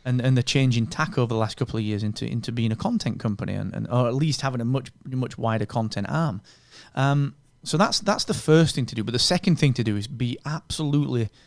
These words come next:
completely and acutely aware of your body. And, and you have to, you have to, have to, have to understand when your body's firing on all cylinders, you know, and it, this is not really, for me, it's not juggling plates, it's not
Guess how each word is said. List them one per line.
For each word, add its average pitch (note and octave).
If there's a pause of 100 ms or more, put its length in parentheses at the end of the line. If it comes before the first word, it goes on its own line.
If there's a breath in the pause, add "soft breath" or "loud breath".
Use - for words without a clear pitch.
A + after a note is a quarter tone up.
(400 loud breath)
completely D#3
and A#2+
acutely C3+
aware A#2
of G2
your G#2
body. G#2+ (460 soft breath)
And, A2+
and B2+
you B2
have C#3+
to, A#2
you C3
have -
to, C3
have C#3
to, -
have B2+
to A#2
understand A#2 (560 soft breath)
when B2
your A#2+
body's A2
firing A#2+
on A2
all G2+
cylinders, B2+
you A#2
know, G#2+
and A#2
it, -
this D#3+
is G3
not G3
really, C3+
for -
me, B2
it's A2
not A2+
juggling A2+
plates, B2
it's -
not B2